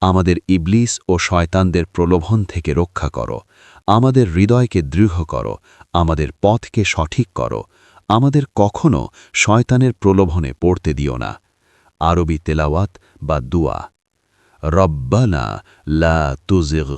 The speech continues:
কুলুবানা বাদা ইয হাদাইতানা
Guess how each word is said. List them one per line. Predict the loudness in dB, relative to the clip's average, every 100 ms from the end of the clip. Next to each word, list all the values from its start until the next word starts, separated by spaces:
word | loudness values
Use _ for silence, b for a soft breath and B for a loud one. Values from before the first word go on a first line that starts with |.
| -6
কুলুবানা | -2 0 2 2 2 -2 -6 -6 -8 -12 b b
বাদা | -4 0 0 0 -4 -6 -4
ইয | -4 -2 -6
হাদাইতানা | -6 -6 0 0 0 -2 -6 -8 -8 -10